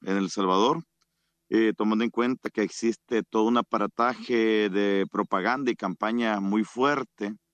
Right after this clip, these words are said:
por parte del régimen de Bukele, que genera una proyección de una realidad ficticia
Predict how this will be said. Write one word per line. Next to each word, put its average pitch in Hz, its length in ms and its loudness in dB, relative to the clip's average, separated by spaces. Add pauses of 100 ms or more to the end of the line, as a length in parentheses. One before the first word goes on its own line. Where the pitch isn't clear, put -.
(280)
por 95 220 0
parte 110 440 0
del 101 200 2
régimen 110 640 2
de 98 80 2
Bukele, 120 580 0 (600)
que 110 400 4
genera 107 300 2
una 127 160 2
proyección 120 1160 0
de 98 380 2
una 110 280 2
realidad 110 640 2
ficticia 113 800 -2